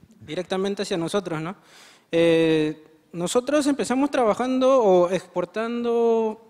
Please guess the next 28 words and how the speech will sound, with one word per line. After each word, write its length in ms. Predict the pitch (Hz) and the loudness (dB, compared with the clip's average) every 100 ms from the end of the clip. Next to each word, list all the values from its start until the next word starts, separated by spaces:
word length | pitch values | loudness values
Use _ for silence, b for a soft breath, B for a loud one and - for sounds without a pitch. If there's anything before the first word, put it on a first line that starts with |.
| _ _ _ | _ _ _
solo 460 | - 214 226 233 | -8 -6 -4 -4
nuestros 420 | 233 202 - 170 156 | -4 -6 -8 -10 -4
productos, 480 | 170 196 196 160 | -2 -2 -4 -8
es 60 | 156 | -8
que 80 | 175 | -10
nosotros 340 | 175 185 185 | -10 -8 -8
también 300 | 185 170 175 | -8 -8 -8
tenemos 460 | 180 175 180 180 175 | -10 -10 -10 -10 -10
un 80 | 175 | -10
taller 280 | 175 170 175 | -10 -10 -10
de 80 | 180 | -12
producción 480 | 160 143 131 160 170 | -12 -12 -12 -12 -12
de 40 | |
artesanía. 540 | 160 156 139 151 135 - b b b b _ | -12 -12 -12 -12 -12 -18 b b b b _
Pero 180 | 165 165 | -2 -2
a 20 | |
lo, 280 | 170 180 175 | 0 -2 -4
a 80 | 170 | -4
lo 100 | 180 | -2
largo 280 | 226 233 | 0 0
del 180 | 233 208 | -2 -2
tiempo 440 | 214 220 220 208 214 | -4 -4 -4 -4 -4
nos 220 | 196 196 | -4 -6
hemos 240 | 196 202 | -8 -8
dado 160 | 202 196 | -8 -8
cuenta 580 | 208 202 196 202 208 202 | -8 -10 -8 -6 -4 -4
de 200 | 180 170 | -6 -8
que 320 | 160 147 | -6 -6